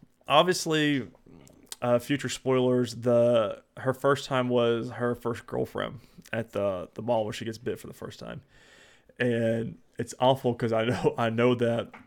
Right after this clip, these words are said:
and we know that from playing the game and stuff, but it's, man, it's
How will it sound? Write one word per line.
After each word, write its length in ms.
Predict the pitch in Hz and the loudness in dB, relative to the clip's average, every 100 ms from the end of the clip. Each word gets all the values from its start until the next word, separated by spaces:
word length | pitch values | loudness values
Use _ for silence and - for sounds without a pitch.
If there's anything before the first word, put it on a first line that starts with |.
| _ _ _ - | _ _ _ -4
and 140 | 120 | -2
we 60 | 120 | 2
know 120 | 123 | 2
that 100 | 113 | 0
from 120 | 110 | -4
playing 200 | - 117 | -4 -2
the 60 | 110 | -2
game 280 | 143 185 156 | -4 -4 -6
and 80 | |
stuff, 340 | 135 123 120 123 _ - - _ - - | -4 -2 -2 -2 _ -20 -20 _ -20 -2
but 500 | 120 117 113 113 - _ _ - | 4 4 4 -2 -8 _ _ -4
it's, 480 | 120 123 - - - _ _ _ _ | 0 0 -2 -12 -16 _ _ _ _
man, 280 | 139 127 120 | -4 -2 0
it's 320 | 117 110 - | -2 -4 -12